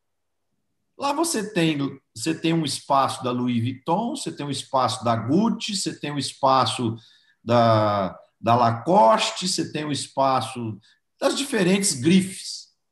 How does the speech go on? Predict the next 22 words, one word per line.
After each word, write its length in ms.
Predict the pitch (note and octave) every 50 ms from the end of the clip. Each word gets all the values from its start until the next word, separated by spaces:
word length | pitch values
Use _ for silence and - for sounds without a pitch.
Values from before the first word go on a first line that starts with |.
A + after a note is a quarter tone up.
| _ _ _ _ _ _ _ _ _
E 100 | - F#3
todas 760 | F3 E3+ - _ - G#3+ G#3+ A3 A3 G3 F#3 G#3 G3 - - -
convivem 1200 | - - F3+ F3+ F3 D#3 C#3 A#2+ A2+ A#2+ D3 E3 F3 F3 E3 D#3+ E3 E3+ F3 F3 E3+ E3+ - _ _ _ _ -
em 400 | - D3+ E3+ F#3 F#3+ F#3+ F#3 -
paz. 880 | - A#2+ A2 G#2 G2+ F#2 - A1 G#1 - - - - - - - - - - - _ _ _ _ _ _ _ _ _ _ _ _ _ _ -
O, 120 | C3+ C3
o, 540 | C3+ C#3 C3+ - C3+ C3+ C#3 C#3 - - -
o, 640 | B2 B2 B2 B2 A#2+ A#2+ A#2 A#2 A2+ A2+ A2 A2+ - _ _ _ _ _ _ _ -
o 180 | D3+ D3+ C#3 -
cliente, 960 | F#3 F#3 D#3+ D3 D#3 F#3 G#3 G#3+ G#3+ F#3+ F#3 - - - A#2 G#2 F#2 - -
ele 300 | - D#3 F#3 G#3+ A#3 G#3+
anda 480 | F#3 F#3+ G#3+ A3+ A3+ A3+ G#3 F#3 D#3+ D#3
pela 300 | - - D3+ C#3+ C3+ B2+
loja, 680 | B2 B2+ C3+ C#3+ D3+ D3+ D3+ D3+ D3 D3 D3 C#3 C#3 - _ - C#3 C#3+ C#3 C#3 - - _ _ _ -
ele 320 | - C#3 D#3 D#3+ D#3 D3
vê 640 | C3 A#2 G#2 A#2+ C#3+ D3+ D#3 D#3 D#3 D#3 D3+ C#3+ C#3+ - _ _ _ -
o, 100 | C3 C3
o, 320 | C3+ C#3 B2+ - C#3 A#2+
os 140 | A#2+ A#2 A#2
produtos 880 | - B2 A2+ G#2+ A2 C#3 D#3 D#3+ D#3+ D#3 D#3 D3 - - C#3 B2 A#2
e 80 | C#3 -
tal. 280 | - - - - -